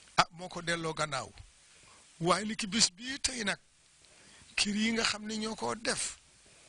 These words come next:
su fekkee ne ci Banjul la, ah, yàgg na. Ndax, ah, ca Afdaay lu yàgg la. Kër Cheikh Laaji Omar Faye Dobson Street, yàgg na, nineteen eleven, kër ya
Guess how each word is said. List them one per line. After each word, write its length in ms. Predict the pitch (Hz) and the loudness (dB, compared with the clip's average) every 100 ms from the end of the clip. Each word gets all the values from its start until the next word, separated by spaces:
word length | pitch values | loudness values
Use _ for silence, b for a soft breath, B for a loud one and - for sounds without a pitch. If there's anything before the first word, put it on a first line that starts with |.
| - | -2
su 120 | - 165 | 0 2
fekkee 340 | 233 220 214 | -2 -2 -2
ne 120 | 214 | 2
ci 140 | 208 214 | 2 0
Banjul 560 | 180 202 202 190 208 | -4 -6 -4 -4 0
la, 160 | 208 - - - _ _ - - - - - | 0 -2 -10 -20 _ _ -20 -20 -20 -20 -8
ah, 100 | 151 - - - - | -6 -6 -16 -20 -12
yàgg 400 | 101 127 110 156 | -6 -4 -4 -4
na. 140 | 160 - _ _ _ _ - - - - - - | -4 -8 _ _ _ _ -20 -20 -20 -20 -18 -4
Ndax, 280 | 135 - - | -2 -2 -2
ah, 580 | 151 156 156 151 147 - _ _ _ - - | 0 0 0 0 -4 -6 _ _ _ -18 -2
ca 120 | - | -2
Afdaay 360 | 180 165 131 131 | -2 -6 -8 -6
lu 100 | 127 | -4
yàgg 260 | 135 147 147 | -4 -4 -6
la. 120 | 139 - - - - - - - - - - | -8 -12 -20 -20 -20 -20 -20 -20 -20 -10 -2
Kër 140 | 165 | 2
Cheikh 260 | - 156 147 | 2 2 -4
Laaji 280 | 151 147 | -4 -4
Omar 220 | 151 139 143 | -4 -2 -2
Faye 180 | - 143 | -2 -2
Dobson 380 | 139 139 - 143 | 0 2 2 2
Street, 440 | - - - - B B B B | 0 0 -4 -14 B B B B
yàgg 220 | 135 117 143 | -8 -4 -2
na, 120 | 151 135 _ _ | -2 -4 _ _
nineteen 360 | 120 120 - 139 | -8 0 0 0
eleven, 340 | 135 151 151 156 B B B | -4 -6 -6 -12 B B B
kër 140 | 139 135 | -6 -2
ya 160 | 135 | -2